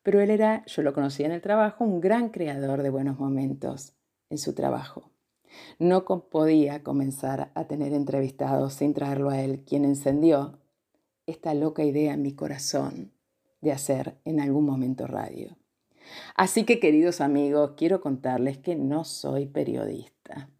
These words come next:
y es mi primer entrevistado. Así que él sí es muy experimentado, ¿eh? Así que vamos a ir a una tanda musical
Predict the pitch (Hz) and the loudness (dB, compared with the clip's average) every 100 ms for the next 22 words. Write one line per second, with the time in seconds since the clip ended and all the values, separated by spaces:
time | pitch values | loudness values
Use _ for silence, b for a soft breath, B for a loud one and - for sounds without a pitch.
0 | _ B B B 165 160 151 160 170 - | _ B B B 4 6 4 0 -2 -2
1 | 170 139 139 156 160 160 - 180 165 139 | -2 -2 -2 -2 -2 -2 0 4 4 2
2 | 95 - - _ b b b - 160 - | -4 -8 -16 _ b b b -4 -2 -2
3 | - 190 175 151 - 156 165 - 123 123 | 2 4 6 4 0 -2 -2 0 -2 -2
4 | 127 135 139 - 131 131 123 135 110 - | -6 -6 -6 -8 -6 -4 -4 -6 -6 -2
5 | 151 165 - - 156 185 196 180 165 156 | -2 -2 -6 -8 -4 0 2 2 0 0
6 | 139 139 139 131 131 180 240 - 151 139 | 2 2 2 0 0 2 4 4 0 -2
7 | 131 123 131 123 131 139 | -4 0 2 4 2 -2